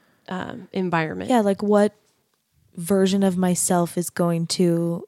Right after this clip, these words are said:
Speaker 2: like, be the most productive in this setting?
Speaker 1: Yeah.
Speaker 2: Yeah. I feel the same way. I just wrote an album called Masks. So I'm, like, also,
Speaker 1: Oh,
Speaker 2: I'm
Speaker 1: I need to
Speaker 2: here
Speaker 1: listen
Speaker 2: with
Speaker 1: to
Speaker 2: you.
Speaker 1: it.
Speaker 2: It's
Speaker 1: Yeah.
Speaker 2: not out yet.
Speaker 1: Okay.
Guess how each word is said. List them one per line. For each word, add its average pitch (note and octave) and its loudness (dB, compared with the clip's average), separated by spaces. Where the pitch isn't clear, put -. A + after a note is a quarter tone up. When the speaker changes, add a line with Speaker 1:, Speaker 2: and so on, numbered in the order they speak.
Speaker 2:
like, E3+ -2
be F3+ 0
the E3+ 0
most E3+ -4
productive E3 -2
in E3+ 0
this D#3+ -2
setting? - -8
Speaker 1:
Yeah. F3+ -2
Speaker 2:
Yeah. D#3+ -6
I F#3+ -2
feel F3+ 0
the D#3 -6
same D#3+ -4
way. D#3 -4
I A#3 4
just - -2
wrote F3 4
an E3 0
album D#3 -2
called D#3 -4
Masks. D3 -4
So D#3+ 0
I'm, D3+ 0
like, D#3 -4
also, E3 2
Speaker 1:
Oh, G#3+ 4
Speaker 2:
I'm C#4 6
Speaker 1:
I G#3 4
need G3 2
to G#3+ 6
Speaker 2:
here G#3+ 6
Speaker 1:
listen F#3+ 4
Speaker 2:
with G#3+ -2
Speaker 1:
to F#3+ 4
Speaker 2:
you. F3+ 6
Speaker 1:
it. E3+ 4
Speaker 2:
It's A3+ 4
Speaker 1:
Yeah. A#3+ 4
Speaker 2:
not G3 4
out F3+ 4
yet. F3 2
Speaker 1:
Okay. G#3 2